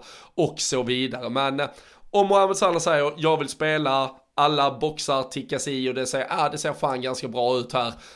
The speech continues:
Eh, kanske måste plocka av en sista tjugo om det blir lite för ansträngt. Eh, ska, ska man starta honom då i så fall?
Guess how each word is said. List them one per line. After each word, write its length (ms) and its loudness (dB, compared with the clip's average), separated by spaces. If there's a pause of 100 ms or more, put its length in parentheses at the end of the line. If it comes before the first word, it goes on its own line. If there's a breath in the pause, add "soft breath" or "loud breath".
Eh, 440 0
kanske 220 -4
måste 220 -8
plocka 280 -2
av 140 -2
en 100 -8
sista 280 -6
tjugo 360 0
om 140 0
det 60 -4
blir 180 0
lite 180 -4
för 100 -6
ansträngt. 640 -6
Eh, 640 0
ska, 420 -2
ska 140 -8
man 100 -4
starta 340 -4
honom 140 -4
då 140 -2
i 40 -4
så 140 -4
fall? 140 -8